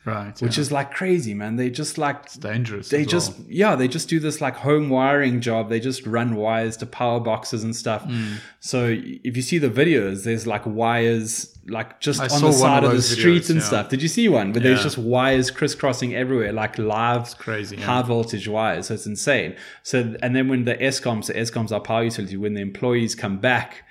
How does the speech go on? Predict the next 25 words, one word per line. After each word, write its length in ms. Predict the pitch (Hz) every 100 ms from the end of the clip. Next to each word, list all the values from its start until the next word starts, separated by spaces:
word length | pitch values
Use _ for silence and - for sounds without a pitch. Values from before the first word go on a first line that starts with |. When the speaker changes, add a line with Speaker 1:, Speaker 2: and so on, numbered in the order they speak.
| - -
Speaker 2:
to 100 | 107
disconnect 540 | 120 117 117 117 127
it, 100 | 104
they, 100 | 101
like, 200 | 101 98
get 120 | 110 98
attacked. 500 | - 127 - - -
There's 120 | 104
people 280 | - 123 113
standing 560 | - 139 123 120 104
guard 460 | 98 110 92 85 98 - -
Speaker 1:
Mm. 340 | 120 110 107 - -
Speaker 2:
by 140 | 110
these 160 | 110 -
connections 480 | 117 107 - 101
day 220 | 98 110 107
and 140 | 101
night 240 | 104 95 -
to 100 | 101
stop 360 | - 117 117
them 140 | 110 98
from 120 | 110
disconnecting 600 | 101 110 - 107 107 104 95
it 80 |
again. 560 | 87 104 123 117 117 117